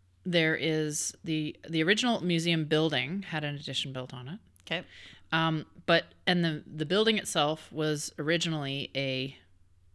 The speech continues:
Speaker 1: substation.
Speaker 2: Yes.
Speaker 1: Hang on.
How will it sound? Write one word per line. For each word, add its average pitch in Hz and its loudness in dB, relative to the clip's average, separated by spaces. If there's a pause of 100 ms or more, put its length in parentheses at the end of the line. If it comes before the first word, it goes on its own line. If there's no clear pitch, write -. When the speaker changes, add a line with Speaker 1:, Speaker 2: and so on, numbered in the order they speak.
(400)
Speaker 1:
substation. 165 -6 (220)
Speaker 2:
Yes. - -12 (680)
Speaker 1:
Hang 151 -12
on. 131 -10